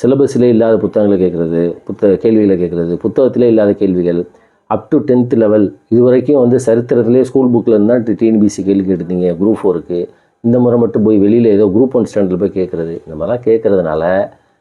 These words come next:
யாரு பாதிக்கப்படுறாங்க பாருங்க. இப்ப இந்த பையன் வந்து இருபத்தி நாலு வயசு ஆகுதுன்னு வச்சுக்கோங்களேன், திருமணம் ஆகல, ஒரே பையன் சொல்லி சொல்றாங்க. அது எந்த அளவுக்கு உண்மைங்கிறது தெரியல. அந்த இதுல யோசிச்சு பாருங்க, ஒரு, அந்த பெற்றோருக்கு ஒரு பையன்,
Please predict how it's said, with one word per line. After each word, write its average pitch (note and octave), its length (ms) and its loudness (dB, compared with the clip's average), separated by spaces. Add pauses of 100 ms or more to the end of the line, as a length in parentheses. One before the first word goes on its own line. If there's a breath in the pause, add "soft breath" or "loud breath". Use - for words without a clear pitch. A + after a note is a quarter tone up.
(160 soft breath)
யாரு C#3 540 0
பாதிக்கப்படுறாங்க A2 640 0
பாருங்க. F2 320 -4
இப்ப F2+ 360 -2
இந்த G2 120 -2
பையன் G2+ 280 2
வந்து G#2+ 220 2
இருபத்தி G#2 260 0
நாலு F#2 120 0
வயசு G2+ 300 2
ஆகுதுன்னு G2+ 220 0
வச்சுக்கோங்களேன், E2+ 360 -6
திருமணம் F#2 380 -4
ஆகல, F2 460 0 (440 soft breath)
ஒரே G2 320 2
பையன் G2+ 340 0
சொல்லி G2 160 0
சொல்றாங்க. F#2 340 -2
அது E2 140 0
எந்த E2+ 180 -4
அளவுக்கு F#2+ 260 0
உண்மைங்கிறது F2+ 460 -2
தெரியல. E2+ 220 -4
அந்த E2+ 300 -6
இதுல F2 320 -2 (580 soft breath)
யோசிச்சு A#2+ 200 -2
பாருங்க, G2+ 220 0
ஒரு, G2+ 260 2
அந்த G2+ 160 0
பெற்றோருக்கு A2 500 -2
ஒரு G2 140 2
பையன், F#2+ 380 -2